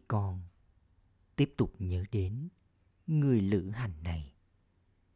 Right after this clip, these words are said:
con sẽ trở thành hạng nhất.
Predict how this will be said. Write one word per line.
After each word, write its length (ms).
con 400
sẽ 260
trở 180
thành 200
hạng 460
nhất. 220